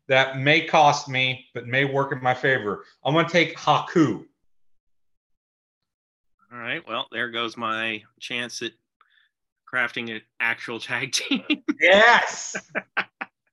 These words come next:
Speaker 2: That's it. Yeah, the tag team championship match, uh, although I don't actually have one of those matches on here.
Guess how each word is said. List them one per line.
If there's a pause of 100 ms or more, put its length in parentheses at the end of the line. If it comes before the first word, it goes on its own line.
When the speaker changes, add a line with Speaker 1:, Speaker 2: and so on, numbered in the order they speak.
(340)
Speaker 2:
That's
it. (1500)
Yeah,
the
tag
team
championship
match,
uh, (420)
although
I
don't
actually
have
one
of
those
matches
on
here.